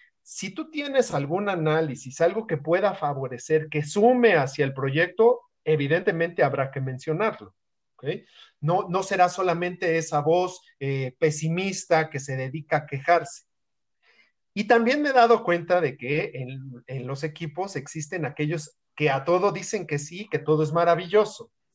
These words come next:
Tampoco ayuda. "Oye, vamos a emprender este proyecto. Sí, es maravilloso". Y alguien hace algún cambio y dice, "Oye, ese cambio, qué buen cambio hiciste".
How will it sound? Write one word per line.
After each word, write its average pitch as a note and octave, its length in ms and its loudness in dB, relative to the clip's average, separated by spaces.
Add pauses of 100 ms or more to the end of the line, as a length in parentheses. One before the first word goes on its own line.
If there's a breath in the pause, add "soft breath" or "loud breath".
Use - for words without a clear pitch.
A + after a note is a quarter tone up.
(640)
Tampoco F3+ 480 2
ayuda. F3+ 540 2 (380 soft breath)
"Oye, B3 500 4
vamos A3+ 400 4
a D#3+ 220 4
emprender E3+ 440 0
este A3 200 -2
proyecto. G3 420 -4
Sí, D4 380 -4
es C#4 180 0
maravilloso". G#3+ 800 0 (260 loud breath)
Y D#3 100 2
alguien A3+ 520 4
hace F#3+ 280 4
algún F#3 360 4
cambio G3+ 320 0
y - 20 -12
dice, G#3 240 -4
"Oye, A3+ 240 4
ese A3+ 240 0
cambio, A3+ 340 -4
qué A#3 140 6
buen A3+ 420 2
cambio G3+ 360 -4
hiciste". D3 420 -12